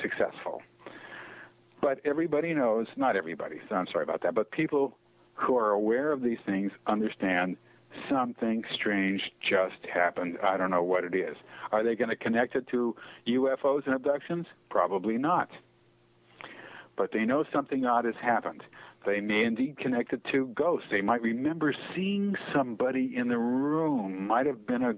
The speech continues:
ghost. I had one woman call me up once, and she told me that, um, her house is haunted. And then she began to describe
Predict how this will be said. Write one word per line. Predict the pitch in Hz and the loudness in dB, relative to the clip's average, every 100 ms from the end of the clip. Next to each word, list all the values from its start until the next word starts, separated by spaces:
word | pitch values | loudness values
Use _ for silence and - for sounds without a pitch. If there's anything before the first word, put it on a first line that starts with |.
| 92 | 0
ghost. | 120 135 101 - - - - - - - - | 2 2 0 -4 -16 -20 -10 -10 -10 -20 -4
I | 110 | 2
had | 110 101 | 4 4
one | 104 107 | 0 0
woman | 101 101 | 0 0
call | - 104 101 | 0 0 2
me | 101 | 0
up | 98 - | 0 0
once, | 113 - | -2 -2
and | 95 | -6
she | 110 | -6
told | - 107 | 0 0
me | 107 | 0
that, | 98 95 - - - - - - - - - | 2 2 0 -8 -18 -16 -18 -18 -20 -20 -2
um, | 123 107 101 95 | 2 2 0 -4
her | 131 123 | -2 0
house | - 160 165 | 0 0 0
is | 123 - | -6 -2
haunted. | 101 90 - - - - - _ _ _ - - _ _ _ - | -2 -2 -8 -14 -18 -20 -20 _ _ _ -20 -20 _ _ _ -4
And | 123 123 110 | 0 2 2
then | 120 110 | 0 0
she | |
began | 120 113 110 | -4 0 0
to | 95 | -2
describe | - 104 | 0 -2